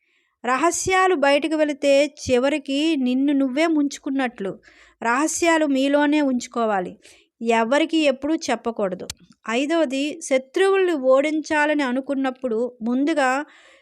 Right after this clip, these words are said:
సింహం జీవితాన్ని ఒక గుణపాఠంగా నేర్చుకోవాలి. సింహం ఏ పని చేసినా, అంటే సింహం ఏదైనా ఒక జంతువుని వేటాడాలి అనుకుంటే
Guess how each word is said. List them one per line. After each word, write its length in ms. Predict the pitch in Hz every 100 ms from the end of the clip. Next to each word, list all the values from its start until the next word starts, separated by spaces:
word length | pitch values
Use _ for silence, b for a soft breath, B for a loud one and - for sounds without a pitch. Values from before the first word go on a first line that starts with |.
| b
సింహం 880 | - - 277 339 349 370 370 359 269 _ 214
జీవితాన్ని 600 | 233 302 339 294 311 320
ఒక 100 | 330
గుణపాఠంగా 960 | 269 233 247 285 285 285 277 269 277 330
నేర్చుకోవాలి. 880 | 320 254 247 - 226 208 196 190 185 B B B
సింహం 540 | - 285 311 359 349 349
ఏ 400 | 240 254 269 294
పని 340 | 302 302 302 277
చేసినా, 480 | 254 262 254 233 208 _ _ -
అంటే 600 | 240 254 240 247 - _ -
సింహం 460 | - 269 302 349 320
ఏదైనా 360 | 277 285 302
ఒక 120 | 302
జంతువుని 760 | 262 220 233 247 254 311 311 294
వేటాడాలి 880 | 240 233 247 262 269 262 262 262 262 -
అనుకుంటే 600 | 226 240 247 233 240